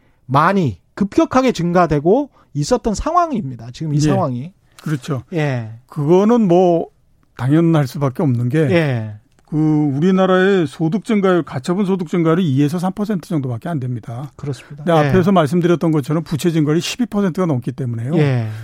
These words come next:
Speaker 2: 그러니까 당연히 보면 뭐 한 세 배, 네 배 막 이렇게 이제 증가할 수밖에 없는 상태고요.
Speaker 1: 예.
Speaker 2: 그래서 부채 자체를 좀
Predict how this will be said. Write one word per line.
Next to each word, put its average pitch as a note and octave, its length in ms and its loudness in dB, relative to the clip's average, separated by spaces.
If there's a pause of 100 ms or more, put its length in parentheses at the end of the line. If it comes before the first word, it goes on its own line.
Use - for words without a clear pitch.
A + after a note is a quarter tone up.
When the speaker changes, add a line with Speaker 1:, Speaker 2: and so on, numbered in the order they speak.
(160)
Speaker 2:
그러니까 D#3 260 0
당연히 D#3 440 2
보면 D#3+ 480 2
뭐 C#3 220 2
한 C#3+ 300 0 (420)
세 C#3+ 380 0
배, E3+ 180 6
네 C#3 220 2
배 D#3+ 140 4
막 C#3+ 200 0
이렇게 C3 300 -4
이제 B2 320 -4
증가할 C3 600 -2
수밖에 C#3+ 340 -6
없는 B2 640 0
상태고요. B2 760 -6
Speaker 1:
예. C3+ 180 0 (300)
Speaker 2:
그래서 E3+ 720 0 (380)
부채 G3 540 0
자체를 F3+ 640 2
좀 E3 200 2